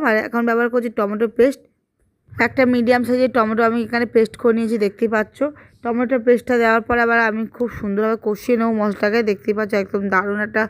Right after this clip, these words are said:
মানে স্ট্রাকচার চলে এসেছে, দারুণ লাগবে কিন্তু বন্ধুরা। মশলা দিয়ে খুব ভালোভাবে আমি কষিয়ে নিচ্ছি। তো বন্ধুরা, গ্যাসের ফ্লেমটা কিন্তু এই সময় medium to low-তে রেখে দিতে হবে, নাহলে মশলা কিন্তু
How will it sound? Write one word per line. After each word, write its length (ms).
মানে 200
স্ট্রাকচার 500
চলে 180
এসেছে, 200
দারুণ 320
লাগবে 300
কিন্তু 280
বন্ধুরা। 400
মশলা 380
দিয়ে 140
খুব 200
ভালোভাবে 340
আমি 180
কষিয়ে 340
নিচ্ছি। 380
তো 120
বন্ধুরা, 360
গ্যাসের 320
ফ্লেমটা 240
কিন্তু 180
এই 120
সময় 220
medium 380
to 80
low-তে 260
রেখে 240
দিতে 220
হবে, 140
নাহলে 200
মশলা 380
কিন্তু 140